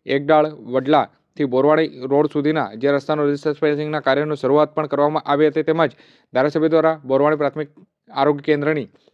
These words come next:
આકસ્મિક મુલાકાત લઈ અને તબીબી સેવાઓ તથા સંકલન વ્યવસ્થાની સમીક્ષા કરવામાં આવી હતી અને જરૂરી માર્ગદર્શન પણ આપવામાં આવ્યું હતું. આ તમામ પ્રસંગે સ્થાનિક જનપ્રતિનિધિત્વ, આગેવાનો, ગ્રામજનો અને કાર્યકર્તાઓ તેમજ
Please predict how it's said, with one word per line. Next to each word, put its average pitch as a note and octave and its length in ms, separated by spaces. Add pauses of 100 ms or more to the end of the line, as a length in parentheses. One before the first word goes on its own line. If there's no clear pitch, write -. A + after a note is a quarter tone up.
(180)
આકસ્મિક D3 480
મુલાકાત D3 300
લઈ D#3+ 160
અને C#3+ 220
તબીબી D3+ 300
સેવાઓ D3+ 320
તથા D3 280 (420)
સંકલન C3 540 (260)
વ્યવસ્થાની D3 460
સમીક્ષા C#3+ 360
કરવામાં D#3 400
આવી D3+ 220
હતી D3+ 280
અને C#3+ 200
જરૂરી D#3 380 (240)
માર્ગદર્શન C#3+ 420
પણ D#3 160
આપવામાં D#3 400
આવ્યું D#3 300
હતું. A2+ 180
આ C#3 140
તમામ D3 240
પ્રસંગે D#3+ 320
સ્થાનિક C3+ 300
જનપ્રતિનિધિત્વ, C#3+ 880 (560)
આગેવાનો, D3+ 500
ગ્રામજનો C#3+ 480
અને C3+ 260
કાર્યકર્તાઓ C#3+ 540
તેમજ C#3 240